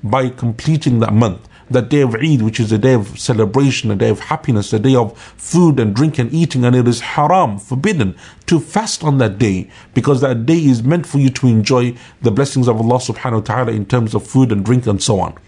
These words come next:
And so you see that moment of happiness. The second moment of happiness is what the Prophet told us, sallallahu alaihi wasallam, and that is when we will meet our Lord, meaning the reward that Allah Azza wa Jal has kept for the people who fast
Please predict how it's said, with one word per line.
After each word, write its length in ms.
And 160
so 100
you 220
see 240
that 160
moment 340
of 80
happiness. 460
The 80
second 400
moment 340
of 80
happiness 540
is 160
what 140
the 60
Prophet 300
told 200
us, 100
sallallahu 400
alaihi 160
wasallam, 460
and 120
that 140
is 160
when 180
we 80
will 200
meet 280
our 240
Lord, 340
meaning 260
the 120
reward 440
that 100
Allah 280
Azza 240
wa 80
Jal 180
has 220
kept 260
for 140
the 80
people 400
who 220
fast 460